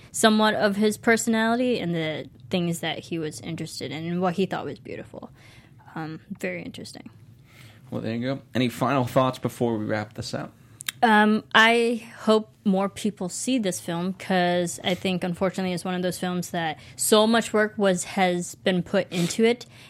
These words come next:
Speaker 1: and not a lot of people will see it. And I think more people should see it.
Speaker 2: Yeah, I, I would agree. I would encourage people to see it. I think it's, it's a, you know, slice of life,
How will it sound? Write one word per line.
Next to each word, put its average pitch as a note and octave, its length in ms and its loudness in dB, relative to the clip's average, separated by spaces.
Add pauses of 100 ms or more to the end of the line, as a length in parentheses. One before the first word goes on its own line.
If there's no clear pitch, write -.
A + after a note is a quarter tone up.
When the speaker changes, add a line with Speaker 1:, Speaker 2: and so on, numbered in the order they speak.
(120)
Speaker 1:
and F#3 100 0
not F3+ 160 2
a F3+ 60 2
lot F3+ 220 2
of F3+ 100 0
people F#3 280 -2
will E3+ 160 -4
see - 340 -6
it. - 360 -12 (960)
And E3 260 -2
I F3 80 -4
think F3 180 -2
more F3+ 160 -2
people E3+ 280 -8
should - 240 -10
see - 100 -14
it. - 160 -12 (480)
Speaker 2:
Yeah, B3 120 -2 (280)
I, B2+ 300 -2
I - 20 -2
would B2+ 140 0
agree. A2+ 320 0
I A2 80 2
would G#2+ 100 0
encourage G#2+ 680 0 (500)
people G#2 240 -2
to G#2+ 100 -8
see - 300 -2
it. - 200 -6 (400)
I A2+ 80 -8
think - 560 -6 (880)
it's, - 320 -2
it's B2 200 -2
a, A2 80 2 (680)
you G2+ 100 -6
know, G#2 180 0
slice A2 400 0
of G#2 120 -8
life, G2+ 440 -4